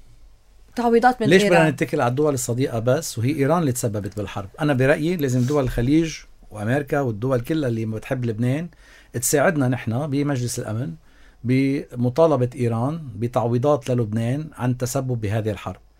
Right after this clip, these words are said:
Speaker 2: اليوم كمان عم نسجل كل الخسائر اللي جاية من إسرائيل، كمان إذا إسرائيل تسببت بخسائر بسبب هذه الحرب تشارك بهذا الموضوع، آه، أو من يريد أن يدعم إسرائيل بهذا الموضوع بيساعدها بهالمساعدات. ولكن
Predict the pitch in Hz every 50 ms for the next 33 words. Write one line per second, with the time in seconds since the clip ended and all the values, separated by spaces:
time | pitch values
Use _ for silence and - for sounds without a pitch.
0 | _ _ _ _ - 143 180 185 - - 175 208 214 185 165 156 151 139 - 165
1 | 147 123 143 139 120 - 160 156 151 131 - 131 123 - 147 156 - 120 117 117
2 | 107 120 127 127 123 113 113 107 - - 110 110 92 101 110 123 123 - _ _
3 | _ _ _ - - 175 208 202 190 185 123 113 131 123 - - - 127 - -
4 | 160 143 - 127 - 151 139 139 123 127 120 113 120 117 - 117 - - 139 123
5 | - 113 107 95 - - _ _ - _ _ _ - - 120 117 - 151 143 131
6 | 113 117 127 120 120 107 - - 123 131 156 151 - 165 143 - 190 196 180 156
7 | 123 131 120 117 123 117 120 110 110 104 101 92 98 90 - - - - - -
8 | - - - - 123 120 120 117 - 165 175 180 175 165 160 160 156 151 143 143
9 | 160 156 131 - - 135 123 123 131 151 139 123 85 101 117 113 107 107 - -
10 | 113 110 - 113 117 120 113 95 101 95 101 110 113 110 101 101 101 101 117 127
11 | 131 120 104 - - 104 107 117 107 104 95 95 90 92 95 95 - - 98 76
12 | 82 85 85 80 - - 113 135 139 127 - 139 135